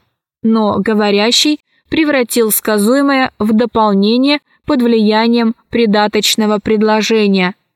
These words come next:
«Хочу сказать, о чём».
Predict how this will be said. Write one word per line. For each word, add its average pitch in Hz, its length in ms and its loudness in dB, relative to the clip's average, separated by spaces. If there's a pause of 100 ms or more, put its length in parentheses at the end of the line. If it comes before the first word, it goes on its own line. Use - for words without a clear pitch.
(420)
«Хочу 220 420 -2
сказать, 214 680 -2 (300)
о 269 140 -2
чём». 196 500 -2